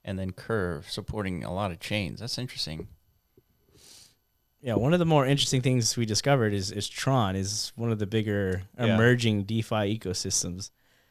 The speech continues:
Speaker 2: We're probably gonna have to make a dedicated twenty minute video on that and, like, find out why. <laughs>
Speaker 1: Yeah,
Speaker 2: 'Cause
Speaker 1: there's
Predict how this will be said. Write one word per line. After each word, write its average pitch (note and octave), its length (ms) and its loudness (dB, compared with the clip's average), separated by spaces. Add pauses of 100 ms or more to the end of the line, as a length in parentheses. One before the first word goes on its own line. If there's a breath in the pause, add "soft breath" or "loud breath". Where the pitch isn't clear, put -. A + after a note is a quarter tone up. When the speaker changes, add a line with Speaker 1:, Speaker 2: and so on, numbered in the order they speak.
(320)
Speaker 2:
We're B2 100 -2
probably F3+ 200 10
gonna D#3+ 100 10
have D3+ 120 8
to C#3+ 60 4
make C3 160 6
a - 40 2
dedicated A#2 480 4
twenty B2 200 4
minute A2+ 240 4
video A2+ 260 2
on A#2 120 4
that B2 240 2
and, G#2+ 160 0
like, G2 140 0
find A2+ 260 0
out G2 200 0
why. G2+ 520 -2
<laughs> - 760 -14
Speaker 1:
Yeah, A2 180 2
Speaker 2:
'Cause A#2 120 4
Speaker 1:
there's B2 200 -2